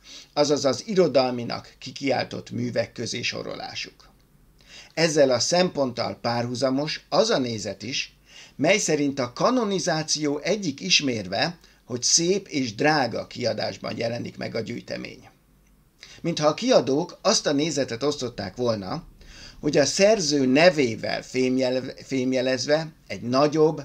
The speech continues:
drágább kötet is eladható lesz. A két nézet közül az elsőről azt gondolom, hogy még mindig megállja a helyét, míg a másodikról érdemesebb,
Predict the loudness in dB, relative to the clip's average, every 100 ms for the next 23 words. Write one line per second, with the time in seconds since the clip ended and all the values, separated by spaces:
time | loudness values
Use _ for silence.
0 | -14 -4 0 2 2 0 -4 -4 -6 -4
1 | -4 -4 -6 -6 -8 -10 -14 -16 -14 -12
2 | -12 -12 _ _ _ _ -20 -20 -10 -8
3 | -2 0 0 0 0 2 0 0 -2 -2
4 | 0 2 0 2 2 2 0 -2 -4 -2
5 | -2 -2 -2 -6 -4 -6 -8 -12 _ -10
6 | -6 -4 -4 -4 -4 -4 -4 -4 -4 -2
7 | -2 -2 -4 -4 -4 -4 -6 -8 -16 _
8 | _ _ -20 -12 0 2 4 4 4 2
9 | 0 -4 -8 -2 0 -2 -4 -2 -2 0
10 | -6 -6 -6 -4 -6